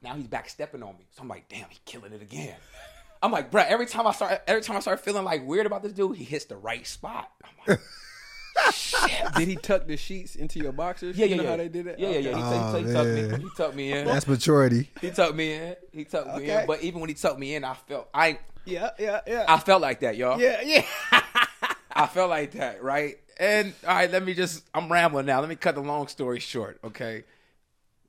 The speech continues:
Speaker 1: He finished. I thought he did a great job, but I could not relax, and I did not enjoy the massage. And I
Speaker 3: Wow.
Speaker 1: did not know, when I left, Candace, like, when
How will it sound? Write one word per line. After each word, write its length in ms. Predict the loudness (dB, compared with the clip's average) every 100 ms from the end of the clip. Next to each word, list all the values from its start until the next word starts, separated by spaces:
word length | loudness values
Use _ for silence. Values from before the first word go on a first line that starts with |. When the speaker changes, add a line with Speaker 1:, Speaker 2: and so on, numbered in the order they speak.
| -4
Speaker 1:
He 140 | -4
finished. 640 | 0 0 0 -2 -8 -18 -20 -20 _ _ _ _ _ _ _ _ _ -14
I 60 | -6
thought 160 | -4
he 60 | -4
did 140 | -8
a 40 | -8
great 240 | -6 -6
job, 360 | -10 -10 -10 -16 _ _ _ -20 -10
but 280 | -10 -10 -16 _ _ _ _ _ _ _ -8
I 60 |
could 200 | -8 -8
not 200 | -6 -4
relax, 380 | -4 -6 -8 -10 -14
and 120 | -12
I 80 | -14 -12
did 140 | -12 -8
not 200 | -10 -10
enjoy 280 | -14 -12 -12
the 60 |
massage. 460 | -14 -20 -20 -20 -12
And 240 | -6 -4
I 80 | -2
Speaker 3:
Wow. 40 | -4
Speaker 1:
did 120 | -4
not 180 | -2 -2
know, 200 | -4 -6
when 140 | -6 -4
I 100 | -2
left, 300 | -2 -2 -2
Candace, 280 | -8 -8 -10
like, 200 | -6 -6
when 280 | -6 -14 -16